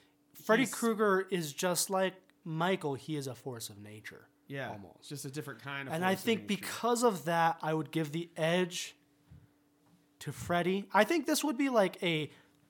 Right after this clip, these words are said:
Speaker 1: seven, six, seven out of times Freddy would win. It's not as decisive as a victory
Speaker 2: Right.
Speaker 1: as some of the other ones. But I would give the edge to Freddy simply because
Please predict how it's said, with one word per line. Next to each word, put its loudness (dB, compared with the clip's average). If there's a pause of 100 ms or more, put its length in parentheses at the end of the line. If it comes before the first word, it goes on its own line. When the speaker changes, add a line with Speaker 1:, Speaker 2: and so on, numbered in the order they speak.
(460)
Speaker 1:
seven, 6
six, 2
seven 4
out 4
of 0
times -2
Freddy -4
would -10
win. -14 (640)
It's -2
not 4
as 2
decisive 2
as -4
a -8
victory -14 (140)
Speaker 2:
Right. -4 (140)
Speaker 1:
as -2
some -2
of -8
the -6
other -10
ones. -14 (500)
But 2
I 4
would 4
give 4
the -2
edge -2
to -4
Freddy 0
simply 0
because -4